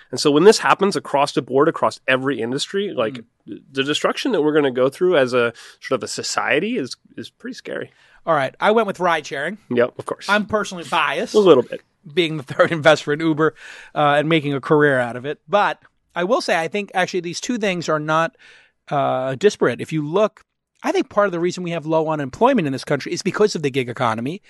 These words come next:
Speaker 2: And I think the reason we have rising wages is because the gig economy gives entry-level workers the ability, and even, you know, maybe the next step up,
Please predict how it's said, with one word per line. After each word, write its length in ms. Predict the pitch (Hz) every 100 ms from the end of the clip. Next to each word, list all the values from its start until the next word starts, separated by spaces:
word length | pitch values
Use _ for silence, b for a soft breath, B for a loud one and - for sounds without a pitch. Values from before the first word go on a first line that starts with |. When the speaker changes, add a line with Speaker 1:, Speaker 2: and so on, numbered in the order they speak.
| b b
Speaker 2:
And 100 | 175
I 40 | 185
think 180 | 220 190
the 80 |
reason 240 | 180 190 180
we 80 | 160
have 260 | 160 143
rising 320 | 156 151 143 143
wages 560 | 262 269 175 165 165 b b b
is 100 | 175
because 180 | 196 160
the 100 | 180
gig 260 | 330 311
economy 560 | 277 - 175 165 170 147 -
gives 440 | 208 190 180 - -
entry-level 640 | 240 - 240 196 170 165
workers 560 | 156 175 170 143 135 -
the 120 | 151
ability, 540 | 139 208 190 127 131
and 80 | 190
even, 380 | 269 240 214 202 b b b b
you 80 | 214
know, 60 | 180
maybe 160 | 175 160
the 80 | 165
next 240 | 165 -
step 220 | 185 165 226
up, 260 | 202 -